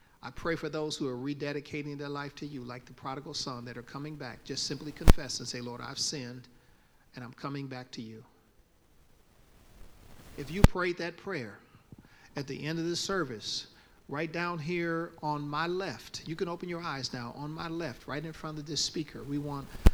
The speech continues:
we want to meet with you. We want to, we want to sign your birth certificate, because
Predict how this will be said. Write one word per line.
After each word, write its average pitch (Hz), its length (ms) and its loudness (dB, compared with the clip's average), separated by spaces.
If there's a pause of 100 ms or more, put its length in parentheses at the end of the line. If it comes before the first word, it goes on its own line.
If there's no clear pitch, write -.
(160)
we 156 80 0
want 160 180 -4
to 127 60 -6
meet 139 260 -2
with 131 200 -8
you. 127 160 -2
We 139 140 -2
want 147 220 -4
to, 127 100 -10 (280)
we 147 80 0
want 151 220 0
to 127 100 -10
sign 156 500 -2
your 151 140 0
birth 151 240 0
certificate, 123 640 -4
because 147 380 -2